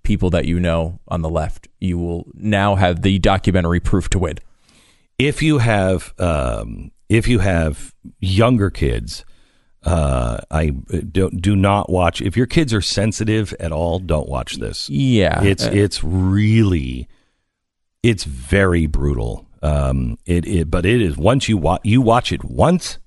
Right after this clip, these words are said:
Speaker 2: and you will never forget it.
Speaker 1: Mm-hmm.
Speaker 2: And it, um,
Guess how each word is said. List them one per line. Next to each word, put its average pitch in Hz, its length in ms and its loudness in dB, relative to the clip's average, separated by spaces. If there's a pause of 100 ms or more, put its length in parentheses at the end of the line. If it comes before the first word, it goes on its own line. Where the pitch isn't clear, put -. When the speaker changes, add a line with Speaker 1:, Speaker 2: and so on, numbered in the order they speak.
Speaker 2:
and 85 180 0
you 80 100 0
will 65 140 -2
never 80 880 2
forget 76 420 -2
it. - 260 -16
Speaker 1:
Mm-hmm. 92 240 0 (180)
Speaker 2:
And 98 240 2
it, 98 420 0 (840)
um, 76 640 0